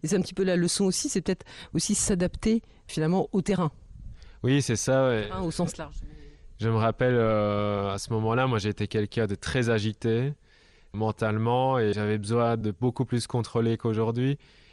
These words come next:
Speaker 2: Et donc, je voulais absolument, euh, avancer, mais la nature me disait non.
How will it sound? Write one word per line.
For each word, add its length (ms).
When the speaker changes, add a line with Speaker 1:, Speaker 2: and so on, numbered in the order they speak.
Speaker 2:
Et 80
donc, 180
je 80
voulais 380
absolument, 800
euh, 240
avancer, 680
mais 180
la 100
nature 400
me 140
disait 320
non. 260